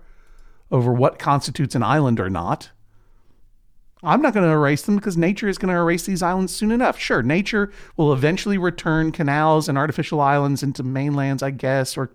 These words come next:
or destroy them completely. It's gonna erase everything soon enough. There's no reason. But I do appreciate your sending this in, Jackson, because as much as I hate the idea of you and your friends sitting there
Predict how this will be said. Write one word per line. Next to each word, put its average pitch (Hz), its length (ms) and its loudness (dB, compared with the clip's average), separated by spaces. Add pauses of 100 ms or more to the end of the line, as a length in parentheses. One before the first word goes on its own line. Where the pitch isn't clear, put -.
or 151 120 0
destroy 147 400 -2
them 143 160 0
completely. 139 560 -4 (340)
It's 160 140 -6
gonna 196 260 2
erase 180 400 2
everything 175 480 0
soon 107 220 -4
enough. 85 360 -8 (140)
There's 139 140 -4
no 165 180 2
reason. 160 560 -4
But - 840 0
I 135 100 4
do 143 180 -2
appreciate 131 360 -6
your 107 100 -6
sending 113 280 -2
this 104 140 -4
in, 104 140 -4
Jackson, 95 380 -10
because 98 320 -12 (440)
as 120 160 -2
much 143 200 0
as 139 80 -2
I 120 120 0
hate 120 200 -4
the 123 100 0
idea 113 320 0
of 98 80 -6
you 107 240 -2 (320)
and 123 100 -2
your 110 120 0
friends 113 320 -2
sitting 120 260 0
there 101 380 -2